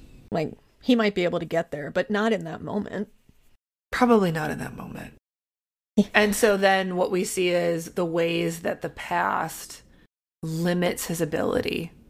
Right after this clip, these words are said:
Speaker 2: to be present and see what's going on. Like,
Speaker 1: Hmm.
Speaker 2: he doesn't, he singles out Tim Kono as a threat rather than an ally, rather than somebody who saw what happened, who
Speaker 1: Mm-hmm.
Speaker 2: could absolutely corroborate that, like, Theo,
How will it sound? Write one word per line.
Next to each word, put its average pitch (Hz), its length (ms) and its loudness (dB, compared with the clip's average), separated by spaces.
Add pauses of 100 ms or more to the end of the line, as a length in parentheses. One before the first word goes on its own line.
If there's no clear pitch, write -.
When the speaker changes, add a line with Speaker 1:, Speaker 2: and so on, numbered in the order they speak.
Speaker 2:
to - 100 0
be 160 160 -2
present - 480 -4
and 156 120 -6
see - 180 -4
what's - 180 -4
going - 320 -6
on. - 300 -8 (220)
Like, - 160 -2
Speaker 1:
Hmm. 202 140 8
Speaker 2:
he 196 120 4
doesn't, 180 520 0 (300)
he 240 380 0
singles 208 400 0
out 185 200 2
Tim 180 200 -6
Kono 175 320 -6
as - 140 -8
a 160 40 -6
threat - 580 -4
rather 160 280 -6
than 160 100 -10
an 156 100 -10
ally, - 500 -8 (100)
rather 180 240 2
than 175 120 -2
somebody 175 320 -2
who 170 120 -4
saw 180 460 2
what 180 160 -2
happened, - 560 -10
who 208 140 6
Speaker 1:
Mm-hmm. 196 240 4
Speaker 2:
could 196 100 6
absolutely 190 520 4
corroborate 165 680 0
that, - 160 -4
like, 156 240 -4 (540)
Theo, 180 880 2